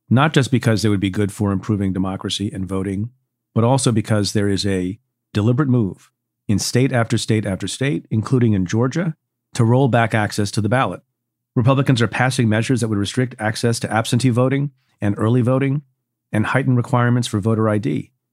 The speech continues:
In fact, Michael Waldman, former Stay Tuned guest and my colleague at N Y U, who leads the Brennan Center for Justice,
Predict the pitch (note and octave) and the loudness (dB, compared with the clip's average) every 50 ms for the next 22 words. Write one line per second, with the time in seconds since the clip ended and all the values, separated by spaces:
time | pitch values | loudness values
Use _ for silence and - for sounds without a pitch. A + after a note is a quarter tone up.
0 | _ _ _ _ _ _ - A#2+ A2+ - C#3 C3+ C3 A2+ - - - _ _ B2 | _ _ _ _ _ _ 0 0 2 2 2 2 2 2 -2 -6 -14 _ _ 0
1 | A#2+ A#2+ A#2+ A2+ A2 A#2+ B2+ G#2+ G2 F2 G2 C#3 - - _ _ _ _ - - | 0 2 2 2 2 2 2 0 0 -2 -4 -6 -8 -12 _ _ _ _ -4 0
2 | A2 G#2+ G#2 F#2+ - G#2+ G2 - G#2+ G#2 G2+ - C3+ F2+ E3+ - G2+ G2 G2 F#2+ | 2 2 2 2 0 0 0 2 2 2 2 2 0 -2 -2 -2 -2 -2 -2 -2
3 | F#2+ - - A2 G#2 G2+ G#2 G2 F#2+ - _ _ _ _ _ _ _ _ - G#2 | -2 -4 -4 -2 -2 0 -2 -2 -4 -8 _ _ _ _ _ _ _ _ -8 -6
4 | G#2 G#2 G#2 G2 F#2+ F#2+ G2+ A#2+ C#3 A#2+ G#2+ A#2+ - _ _ _ _ _ A2 G#2+ | -2 -2 0 0 0 0 -2 -2 -2 -2 -4 -6 -8 _ _ _ _ _ -2 0
5 | G#2+ A2 F2+ G2 G#2 F#2 A2 G#2+ A2 G#2 - A2+ G#2+ G2+ F#2 F#2+ F#2+ F#2 A#2+ C#3 | 0 0 0 -2 -2 -2 -2 0 0 0 0 0 -2 -2 -2 -4 -4 -4 -4 -4
6 | D3 - G2+ F#2+ - - | -4 -4 -6 -6 -6 -8